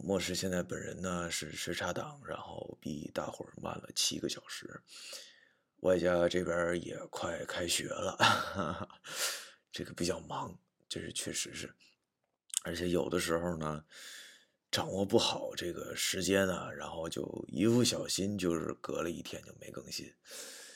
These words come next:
完事儿了，我是大概还有一个多星期吧，就，就开始上课了。到时候呢，可能会更忙啊。然后我是想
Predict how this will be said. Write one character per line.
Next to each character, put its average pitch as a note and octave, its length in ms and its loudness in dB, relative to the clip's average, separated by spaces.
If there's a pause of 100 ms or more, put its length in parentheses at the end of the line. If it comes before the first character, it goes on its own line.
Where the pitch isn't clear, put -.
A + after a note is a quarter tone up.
(480)
完 A2 180 4
事 A#2 100 8
儿 A2+ 100 12
了， F2+ 540 10
我 E2 180 0
是 F2 880 -2
大 G2+ 100 -2
概 F2+ 140 2
还 D#2+ 180 -2
有 D#2 240 -2
一 - 160 -2
个 F#2+ 140 6
多 F#2+ 100 0
星 F#2+ 160 -4
期 F#2+ 220 2
吧， E2 240 -2
就， - 200 -8 (580)
就 - 180 -4
开 - 180 -2
始 - 80 -6
上 D#2 200 -2
课 F#2+ 240 4
了。 - 200 -8 (720)
到 F#2 200 8
时 E2 120 2
候 F#2+ 200 4
呢， D#2 240 -2
可 - 140 -10
能 - 120 -12
会 - 180 -4
更 - 260 -6
忙 - 120 -12 (300)
啊。 F#2 400 -10 (720)
然 E2 180 2
后 D#2+ 420 6
我 C#2+ 220 2
是 F#2+ 500 2 (280)
想 - 420 0